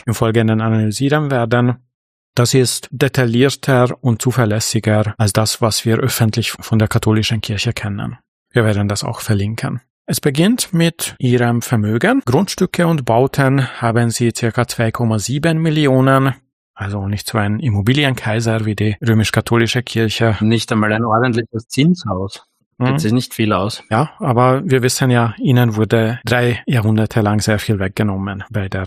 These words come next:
Speaker 1: Rekatholisierung.
Speaker 2: Nein.
Speaker 1: Wertpapiere, Wertrechte des Anlagevermögens, zwanzig Komma sechs Millionen Euro. Das ist schon deutlich mehr als Immobilien. Offensichtlich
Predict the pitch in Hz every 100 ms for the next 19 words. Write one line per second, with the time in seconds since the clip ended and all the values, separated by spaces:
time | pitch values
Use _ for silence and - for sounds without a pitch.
0 | - 185 113 - 110 107 104 101 - -
1 | 107 110 101 - _ _ _ 120 240 -
2 | 156 - 127 135 262 - _ 180 135 107
3 | 117 - 131 - - 190 - _ 151 -
4 | - 151 127 113 - 117 101 113 123 220
5 | - - - - 190 - 185 - - 139
6 | 143 160 120 - - - 143 139 117 135
7 | 131 117 117 98 - _ _ _ - 143
8 | - 196 - 170 170 175 180 175 143 131
9 | 143 120 117 160 202 196 - 180 185 147
10 | 156 160 165 160 - 135 156 123 123 -
11 | 139 - - -